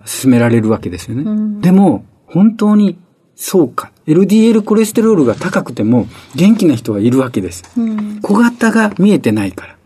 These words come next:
Speaker 2: うん。
Speaker 1: で、エルディーエルコレステロールが高いんだけど、小型が極端に低い人がいるわけですよね。
Speaker 2: うん。
Speaker 1: その人たちがスタチンを飲んだ場合、当然スタチンっていうのは、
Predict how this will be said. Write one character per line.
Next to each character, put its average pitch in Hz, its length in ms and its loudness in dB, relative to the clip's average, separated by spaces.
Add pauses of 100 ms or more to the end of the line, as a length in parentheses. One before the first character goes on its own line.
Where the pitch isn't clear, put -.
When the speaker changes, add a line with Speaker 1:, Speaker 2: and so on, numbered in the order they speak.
Speaker 2:
う 226 100 -2
ん。 226 120 -2
Speaker 1:
で、 208 120 0 (200)
エ 170 80 2
ル 226 120 2
デ 254 100 4
ィ 254 40 4
ー 254 40 4
エ 254 40 2
ル 247 60 2
コ 247 120 0
レ 240 60 4
ス 240 80 -4
テ 254 80 0
ロ 233 120 4
ー 196 40 4
ル 147 60 4
が 120 100 2
高 - 320 -2
い 214 60 4
ん 165 80 4
だ 123 100 0
け 113 100 -6
ど、 95 100 -6
小 - 160 -6
型 233 280 2
が 220 200 0 (120)
極 208 220 -2
端 196 160 2
に 104 260 0
低 - 280 -2
い - 40 2
人 - 180 -2
が 104 100 -2
い 107 100 0
る 123 100 4
わ 123 100 0
け 113 80 -4
で 90 100 -10
す - 80 -20
よ 107 60 -16
ね。 131 180 -10 (300)
Speaker 2:
う 240 40 0
ん。 - 20 2
Speaker 1:
そ 233 80 4
の 277 140 6
人 233 180 -2
た 139 140 0
ち 120 140 -4
が 110 80 -2
ス - 100 -12
タ 233 140 0
チ 151 220 0
ン 113 140 2
を 175 200 0 (180)
飲 170 300 2
ん 202 120 4
だ 123 100 0
場 107 200 -4
合、 95 60 -6 (380)
当 190 140 2
然 202 160 2
ス 196 80 -4
タ 233 140 0
チ 185 120 0
ン 135 60 4
っ - 20 0
て 127 80 0
い 117 40 4
う - 20 4
の 110 120 2
は、 147 220 0